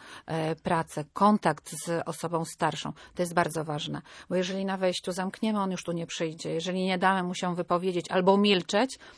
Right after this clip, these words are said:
ona nie będzie zainteresowania tym, zainteresowana tymi spotkaniami.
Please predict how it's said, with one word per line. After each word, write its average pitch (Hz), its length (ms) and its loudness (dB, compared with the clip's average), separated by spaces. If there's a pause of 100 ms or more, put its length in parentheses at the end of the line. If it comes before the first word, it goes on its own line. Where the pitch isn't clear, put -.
(380)
ona 196 160 0
nie 185 140 -2
będzie 196 260 0
zainteresowania 180 680 -2
tym, 180 240 -4
zainteresowana 180 640 0
tymi 175 180 -4
spotkaniami. 165 760 -4